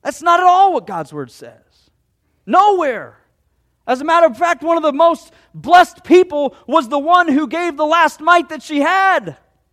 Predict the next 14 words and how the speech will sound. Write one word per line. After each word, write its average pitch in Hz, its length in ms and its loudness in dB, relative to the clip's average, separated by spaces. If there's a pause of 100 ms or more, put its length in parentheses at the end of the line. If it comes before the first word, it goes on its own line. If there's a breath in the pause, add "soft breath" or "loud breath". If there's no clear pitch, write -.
(840)
It 294 120 -4
wasn't 320 360 2
about 302 520 0
what 349 280 2
she, 247 340 -8
or 269 140 0
how 339 280 2
much, 277 340 -2
it 330 40 -8
was 330 180 -8
the 285 140 -2
heart 302 400 0
behind 339 520 -4
it. 226 200 -8